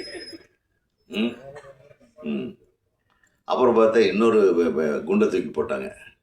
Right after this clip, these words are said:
"யாரையா ப்ரொடியூசர்னா?" "கோயம்புத்தூர்காரங்க." அட பாவிகளா, எங்க ஊர்காரன் வந்து படம் எடுக்க எனக்கே தெரிய மாட்டேங்குதுன்னு. இந்த மாதிரி திடுக்கிடும் பல,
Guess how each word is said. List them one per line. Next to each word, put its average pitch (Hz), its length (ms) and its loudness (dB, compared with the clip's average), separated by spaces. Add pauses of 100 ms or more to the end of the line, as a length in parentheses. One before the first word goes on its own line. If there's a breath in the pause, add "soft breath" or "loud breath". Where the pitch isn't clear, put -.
(320)
"யாரையா 107 300 4
ப்ரொடியூசர்னா?" 78 680 0
"கோயம்புத்தூர்காரங்க." 85 760 2
அட - 180 -2
பாவிகளா, - 540 -2 (300 loud breath)
எங்க 98 220 -4
ஊர்காரன் 107 420 4
வந்து 95 180 -2
படம் 95 240 0
எடுக்க 90 180 2
எனக்கே 90 340 2
தெரிய 73 300 -4
மாட்டேங்குதுன்னு. 58 400 -12 (1160)
இந்த 104 200 -6
மாதிரி 104 560 0
திடுக்கிடும் 131 520 0
பல, 92 460 0